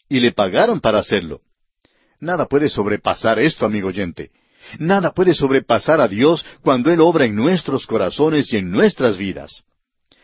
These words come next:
Leamos ahora los versículos nueve y diez de este capítulo dos de Éxodo. A la cual dijo la hija de Faraón, "Lleva a este niño y críamelo, y yo te lo pagaré". Y la mujer tomó al niño y lo crió.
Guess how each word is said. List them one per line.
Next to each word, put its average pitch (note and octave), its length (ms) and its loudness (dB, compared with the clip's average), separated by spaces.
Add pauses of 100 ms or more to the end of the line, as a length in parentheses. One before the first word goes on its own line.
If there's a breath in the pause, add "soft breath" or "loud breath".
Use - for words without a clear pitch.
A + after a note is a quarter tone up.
(200 soft breath)
Leamos C#3+ 400 -4
ahora A#2+ 180 -2
los G2+ 140 -2
versículos G2+ 540 -6
nueve F#2+ 340 -2
y E2+ 80 -8
diez G2+ 280 0
de F2+ 80 -2
este F2 200 -8
capítulo F2+ 440 -10
dos E2+ 280 -2
de E2 160 -4
Éxodo. C#2+ 360 -10 (1000 soft breath)
A B2 100 2
la C#3+ 140 2
cual E3 300 0
dijo C3+ 300 -2
la A2+ 100 4
hija A#2 260 0
de G#2 100 2
Faraón, F2+ 520 -2 (400 soft breath)
"Lleva C3 420 2
a A2+ 60 4
este A#2+ 300 0
niño C3 400 0
y G#2+ 160 -6
críamelo, A2+ 640 0 (220)
y A2+ 140 0
yo C3 200 2
te D3+ 100 0
lo C3 120 0
pagaré". C3+ 440 -2 (840 soft breath)
Y F#2+ 80 -6
la F#2+ 100 -2
mujer G#2 420 -2
tomó F#2 320 -2
al G2 100 -2
niño C3+ 420 -2 (140)
y G#2+ 100 -4
lo G2 140 -2
crió. F#2+ 380 -4